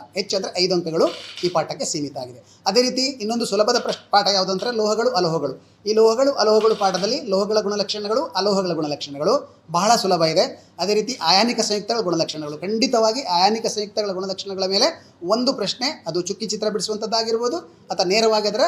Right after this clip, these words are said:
ಗುಣಲಕ್ಷಣಗಳನ್ನು ಕೇಳುವಂಥದ್ದಾಗಿರ್ಬೋದು, ಖಂಡಿತವಾಗಿ ಒಂದು ಪ್ರಶ್ನೆ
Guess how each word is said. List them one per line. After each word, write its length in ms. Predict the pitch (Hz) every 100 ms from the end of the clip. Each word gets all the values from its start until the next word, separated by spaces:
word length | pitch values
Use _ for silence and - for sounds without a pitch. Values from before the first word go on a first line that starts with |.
| - - 170
ಗುಣಲಕ್ಷಣಗಳನ್ನು 560 | 196 214 208 202 190
ಕೇಳುವಂಥದ್ದಾಗಿರ್ಬೋದು, 840 | 170 170 151 147 143 143 143 143 151
ಖಂಡಿತವಾಗಿ 560 | 170 208 269 220 185 233
ಒಂದು 180 | 180
ಪ್ರಶ್ನೆ 560 | 175 180 - 302 -